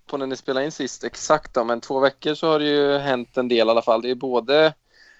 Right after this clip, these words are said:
varit en sväng i Vitryssland, Mecka, Minsk och sen, eh, Sveriges, eller ja, skåningarnas Mecka, Malmö.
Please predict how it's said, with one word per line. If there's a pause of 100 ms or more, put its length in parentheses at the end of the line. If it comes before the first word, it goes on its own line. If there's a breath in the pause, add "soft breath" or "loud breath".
(140 soft breath)
varit
en
sväng
i (320)
Vitryssland, (280)
Mecka,
Minsk
och
sen,
eh, (380)
Sveriges,
eller
ja,
skåningarnas
Mecka,
Malmö.